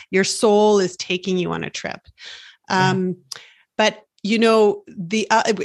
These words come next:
Speaker 1: like, talking of astrology, um, my astrologist,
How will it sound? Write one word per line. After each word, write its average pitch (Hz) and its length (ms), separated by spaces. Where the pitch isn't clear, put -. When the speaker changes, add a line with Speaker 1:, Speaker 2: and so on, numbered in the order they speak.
Speaker 1:
like, 190 220
talking 226 440
of 170 120
astrology, 190 1000
um, 180 500
my 185 480
astrologist, 190 1300